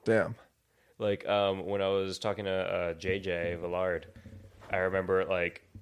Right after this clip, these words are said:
Speaker 2: I went through the I M D B and stuff, and, uh, Robert Englund wasn't on it whatsoever, and he kept talking about Robert Englund, and I was like, "Was he a part of this?" 'Cause I was like, "I think I saw, like, something about it, but then it looked like he wasn't in the cast, so I thought it was just, like, a coincidence or something else."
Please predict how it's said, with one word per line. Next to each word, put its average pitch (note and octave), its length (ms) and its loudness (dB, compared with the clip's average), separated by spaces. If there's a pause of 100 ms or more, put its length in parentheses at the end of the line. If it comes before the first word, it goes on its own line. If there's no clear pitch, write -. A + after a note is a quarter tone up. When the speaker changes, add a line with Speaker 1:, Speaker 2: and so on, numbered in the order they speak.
(140)
Speaker 2:
I F#2+ 140 -2
went F#2 240 0
through G#2+ 100 -2
the F#2+ 160 2
I F#2 100 2
M F2+ 80 -2
D F2+ 120 -2
B G2 160 -4
and F2+ 120 -4
stuff, F2 300 -2
and, F2+ 260 -4
uh, E2+ 420 0 (220)
Robert G2+ 340 2
Englund G2+ 320 -4
wasn't F2+ 220 -4
on F#2 140 -2
it F#2+ 100 -4
whatsoever, F2 540 -2
and E2+ 80 -4
he F2 60 -6
kept F#2 200 -4
talking F#2 200 -2
about F#2 180 -2
Robert F2+ 200 -8
Englund, F#2 240 -6
and E2+ 120 -6
I F2 60 -2
was E2+ 120 -4
like, F2 220 -4 (460)
"Was G2+ 160 -4
he E3 80 2
a - 80 2
part D3 240 4
of G#3 100 -6
this?" - 220 0
'Cause B2 200 -2
I A#2 80 2
was A2 240 0
like, G#2 200 -2
"I G#2+ 80 -2
think C#3 200 -8
I F3+ 80 0
saw, D#3 220 0
like, A#2+ 140 0
something B2+ 280 -4
about G2 280 2
it, G2 120 -2
but G2 280 -2
then G#2 120 -4
it G2 220 -8
looked A2 240 -4
like A2+ 140 -2
he A2+ 80 -8
wasn't A2 240 0
in G2 40 -6
the F2 80 -8
cast, A2 360 0
so G2+ 100 -2
I F2+ 60 -2
thought G2 160 0
it G2 40 0
was F#2 120 -4
just, G2 180 -6
like, F2+ 100 -6
a F2 60 -8
coincidence F#2 540 -6
or F2 60 -10
something F2 240 -8
else." F#2 360 -4